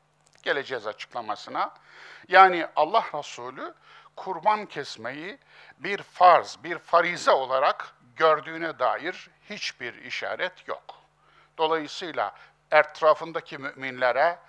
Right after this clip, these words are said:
namaza davrandığı gibi, oruca davrandığı gibi kurbana da davranmamış. Böyle bir emir vermemiş. Ve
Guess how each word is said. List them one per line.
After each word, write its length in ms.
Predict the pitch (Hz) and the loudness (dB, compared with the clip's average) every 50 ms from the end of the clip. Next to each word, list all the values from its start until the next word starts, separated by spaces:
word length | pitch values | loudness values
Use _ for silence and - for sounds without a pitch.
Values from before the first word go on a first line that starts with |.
| _ - - _ _ - | _ -20 -20 _ _ -20
namaza 640 | 113 107 113 127 139 143 143 151 - 175 180 - - | -14 -6 -2 -2 0 2 0 0 0 -2 -2 0 0
davrandığı 600 | 123 117 113 117 120 113 107 95 90 101 98 92 | 0 0 0 -2 -2 -2 -2 -6 -12 -16 -18 -18
gibi, 360 | 90 - 101 98 123 135 156 | -18 -20 -20 -20 -16 -14 -14
oruca 520 | 151 - 143 139 143 143 - 190 180 - | -12 -8 -8 -6 -6 -4 -2 -4 -2 0
davrandığı 580 | 123 110 110 104 113 113 110 107 104 101 113 110 | 0 -2 -2 -2 -4 -4 -4 -6 -8 -12 -14 -14
gibi 380 | 98 - 117 127 123 135 143 | -14 -16 -20 -16 -14 -14 -14
kurbana 580 | - _ - - 165 139 127 139 135 127 123 131 | -12 _ -12 -10 -10 -4 0 0 0 0 0 0
da 160 | 180 190 - | 0 -2 2
davranmamış. 1040 | 147 151 147 147 156 202 196 160 113 92 - - - _ - - - - - - _ _ _ _ - | 2 2 2 4 2 2 2 0 -4 -12 -18 -18 -18 _ -20 -18 -18 -18 -20 -20 _ _ _ _ -8
Böyle 300 | 120 123 113 110 117 107 | -8 -8 -6 -8 -12 -14
bir 140 | 110 107 104 | -14 -16 -16
emir 320 | 104 101 110 139 180 202 208 156 - - | -16 -16 -14 -14 -16 -16 -18 -20 -12 2
vermemiş. 800 | - 151 165 135 123 120 - _ _ _ - - - - - - _ _ _ _ - - - - - - - - _ | 4 6 6 6 2 -6 -20 _ _ _ -16 -14 -14 -14 -16 -18 _ _ _ _ -20 -20 -20 -20 -20 -20 -20 -20 _
Ve 360 | _ 104 123 143 151 143 139 | _ -2 0 2 2 2 0